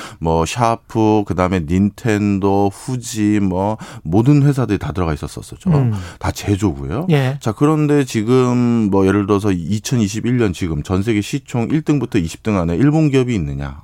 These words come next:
Speaker 1: 없거든요.
Speaker 2: 그 토요타 정도만 뭐.
Speaker 1: 뭐, 예, 그 좀 상위 랭크에 있는
Speaker 2: 상위
Speaker 1: 거죠.
Speaker 2: 랭크고.
Speaker 1: 예. 자,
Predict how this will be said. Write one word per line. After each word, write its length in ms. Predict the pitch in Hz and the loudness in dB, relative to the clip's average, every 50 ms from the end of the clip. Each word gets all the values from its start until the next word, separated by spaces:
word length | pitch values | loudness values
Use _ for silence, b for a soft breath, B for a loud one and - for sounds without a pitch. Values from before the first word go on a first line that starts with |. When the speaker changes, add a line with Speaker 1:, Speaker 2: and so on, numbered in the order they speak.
| - | -12
Speaker 1:
없거든요. 600 | 76 76 - - - 78 67 67 67 65 73 71 67 67 - - - - _ | -10 -10 -10 -6 -4 -4 -4 -4 -6 -10 -10 -14 -16 -16 -18 -20 -20 -20 _
Speaker 2:
그 120 | - 196 - | -12 -12 -12
토요타 540 | - - 156 160 233 320 330 - - - 302 | -2 0 4 6 6 6 4 2 0 0 2
정도만 680 | - 277 233 240 226 226 208 196 185 165 143 135 131 | 4 4 4 6 6 6 6 6 4 4 2 2 2
뭐. 320 | 123 120 117 117 110 104 104 | 2 2 2 2 0 0 2
Speaker 1:
뭐, 200 | 98 107 107 90 | 2 4 4 4
예, 260 | 87 90 87 85 76 - | 2 2 0 0 -2 -2
그 140 | - 95 | -2 -2
좀 200 | 85 - 107 131 | -2 0 -2 -2
상위 320 | 127 175 170 175 175 180 165 | -2 0 0 2 2 4 4
랭크에 360 | 117 98 90 90 - 127 113 | 4 2 0 0 0 0 0
있는 60 | 92 | 2
Speaker 2:
상위 280 | - 226 233 226 220 202 | 2 2 2 2 2 2
Speaker 1:
거죠. 240 | 170 160 147 143 147 | 2 2 0 -2 0
Speaker 2:
랭크고. 720 | 143 143 135 - - 156 131 123 127 123 120 113 104 101 | 2 4 4 4 4 2 2 2 2 0 0 -2 -4 -6
Speaker 1:
예. 40 | 98 B B B B B B B B B | -8 B B B B B B B B B
자, 420 | - - 104 95 87 78 73 69 | -4 -2 0 2 2 2 0 -2